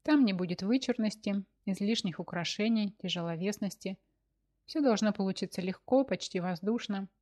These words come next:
очень нежно, просто очаровательно. Позже этот стиль назовут рококо. Луи обязательно меня поддержит,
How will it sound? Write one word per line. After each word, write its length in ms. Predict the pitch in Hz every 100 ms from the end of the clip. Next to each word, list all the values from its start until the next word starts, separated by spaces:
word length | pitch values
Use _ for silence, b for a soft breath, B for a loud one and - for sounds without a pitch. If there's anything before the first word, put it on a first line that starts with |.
| _ _ _ _
очень 400 | 285 302 - 185
нежно, 480 | 185 214 214 196 185 _ -
просто 320 | 220 233 196
очаровательно. 840 | - 180 175 175 175 170 170 175 _ _ _ _ _ _ _ -
Позже 320 | 202 190 180
этот 360 | - 190 180 -
стиль 400 | - 240 247 - _ -
назовут 540 | 185 180 175 202 220 -
рококо. 560 | 180 - 185 - 160 156 _ _ _ _ _ _ _ _ _ _ -
Луи 280 | 208 233 311
обязательно 580 | 196 190 185 220 196 185
меня 260 | 180 185
поддержит, 600 | 190 185 165 170 - 170